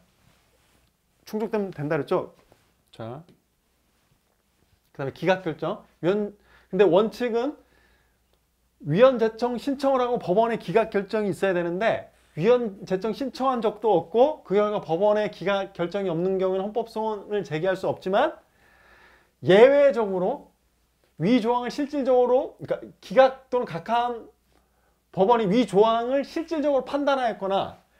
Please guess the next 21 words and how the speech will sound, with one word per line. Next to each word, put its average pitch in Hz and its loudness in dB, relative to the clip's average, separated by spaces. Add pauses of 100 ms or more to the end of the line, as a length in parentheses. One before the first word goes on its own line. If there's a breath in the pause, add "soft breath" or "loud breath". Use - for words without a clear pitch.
(180 soft breath)
위 220 2
조항이 247 2
명시적으로 240 2 (180 loud breath)
위헌 233 2
제청 220 0
신청하는 240 -2
조항과 233 2
필연적으로 302 2 (1400)
연관관계를 254 2
맺고 185 0
있어 226 -2
법원이 214 0
위 220 -2
조항을 214 -2
묵시적으로나마 226 -2 (180 loud breath)
위헌 226 2
제청 233 -2
신청으로 254 -2
판단을 269 -4
하였을 269 -2
경우에는 240 2